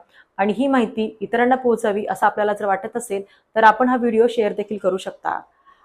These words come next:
आणि हो, आपण अजूनही या चॅनलला सबस्क्राईब केलं नसेल, चॅनलला सबस्क्राईब करा. आपण आपला अमूल्य वेळ देऊन हा व्हिडिओ पूर्ण पाहिल्याबद्दल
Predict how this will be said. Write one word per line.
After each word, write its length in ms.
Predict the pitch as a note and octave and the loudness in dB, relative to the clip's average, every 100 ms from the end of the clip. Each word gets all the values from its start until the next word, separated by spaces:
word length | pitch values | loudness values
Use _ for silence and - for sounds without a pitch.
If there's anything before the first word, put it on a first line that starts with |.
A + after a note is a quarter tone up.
| _ | _
आणि 160 | G#3 A3+ | -2 2
हो, 380 | A3 G#3 - - _ _ | 4 4 2 -10 _ _
आपण 240 | - A3 B3 | 4 6 4
अजूनही 480 | A#3+ C4+ C#4 B3 G3 | 2 2 2 2 2
या 120 | G3+ | 2
चॅनलला 300 | G#3+ G#3+ A#3+ | 2 2 0
सबस्क्राईब 400 | A#3+ G#3+ - B3+ | -2 -6 0 0
केलं 300 | B3+ B3+ B3 | 2 2 2
नसेल, 300 | B3+ B3+ C#4+ - _ - | 0 0 -2 -4 _ -4
चॅनलला 240 | A3+ G#3+ | 0 0
सबस्क्राईब 460 | A3 G#3+ - - B3 B3 | 0 -4 -4 0 0 2
करा. 240 | F3+ F3 E3+ _ _ - - - - - - - | 0 2 0 _ _ -20 -20 -20 -20 -20 0 6
आपण 320 | A3 C#4 C#4 | 8 8 6
आपला 420 | C4+ B3+ B3+ - | 6 8 8 6
अमूल्य 380 | - A3+ B3 C#4 | 2 4 4 6
वेळ 180 | D4 C#4+ | 8 8
देऊन 340 | B3+ B3+ B3 B3 | 10 10 8 6
हा 60 | B3 | 2
व्हिडिओ 420 | A3+ A#3+ B3 A3 A3 - _ - | 4 4 6 6 4 -8 _ 0
पूर्ण 260 | C4+ C#4 | 4 4
पाहिल्याबद्दल 680 | D4 C#4 C4+ C4 A#3 F#3 G#3 | 4 4 4 4 4 2 0